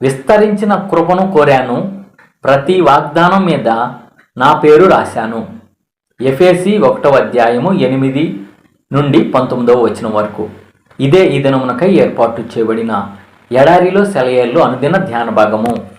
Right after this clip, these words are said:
సమస్త జ్ఞానమునకు మించిన దేవుని కృపా సమాధానము ప్రభువైన యేసుక్రీస్తు వలన మీ హృదయములకు, మీ తలంపులకు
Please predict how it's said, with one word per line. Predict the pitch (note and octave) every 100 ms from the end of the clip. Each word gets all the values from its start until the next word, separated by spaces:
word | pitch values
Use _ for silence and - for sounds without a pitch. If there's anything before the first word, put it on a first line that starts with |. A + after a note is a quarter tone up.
| _ -
సమస్త | D3+ F3 - F#3
జ్ఞానమునకు | A#2 B2 C3+ E3 E3+ E3+ - D#3+
మించిన | C#3 C3 C3 G#2+ G2+ G#2+
దేవుని | C3+ E3+ F3+ E3+
కృపా | - A2+ C#3 C#3
సమాధానము | C#3 B2 B2+ A#2 B2 A#2+ C3 A3+ - - _ _ _ -
ప్రభువైన | D3+ D3+ D#3
యేసుక్రీస్తు | B2+ E3 F#3+ G3+ F#3 E3+ - C#3+
వలన | A#2 A2+ G#2 - A#2+
మీ | G3
హృదయములకు, | F3+ D3 C#3 B2 A#2 A#2 A#2 A2+
మీ | A#2 C#3
తలంపులకు | C3+ A#2 A#2 A2+ G#2+ A2+ G#2